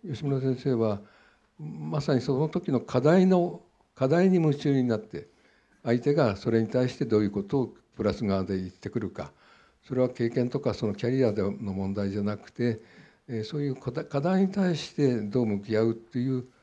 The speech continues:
あたりを非常にこう、ストレートに受け止めながら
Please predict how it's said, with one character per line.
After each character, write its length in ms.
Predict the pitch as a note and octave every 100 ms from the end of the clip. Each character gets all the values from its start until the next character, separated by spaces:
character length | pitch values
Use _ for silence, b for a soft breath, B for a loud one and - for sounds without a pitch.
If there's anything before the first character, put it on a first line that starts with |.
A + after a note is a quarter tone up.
| b
あ 100 | C#3
た 140 | C#3 B2
り 100 | G#2
を 340 | F#2+ F#2 F2 - -
非 80 | C3
常 160 | F#3
に 160 | G3+ G3
こ 160 | F3
う、 40 | D3+ G2 - _ _ b b
ス 100 | -
ト 100 | F#3+
レ 100 | G3+
ー 100 | F#3
ト 120 | -
に 220 | F#2+ F2 E2+ _ -
受 200 | - G#2
け 40 |
止 100 | G#2+
め 120 | G2+
な 120 | G2 F2+
が 140 | F2+
ら 180 | G2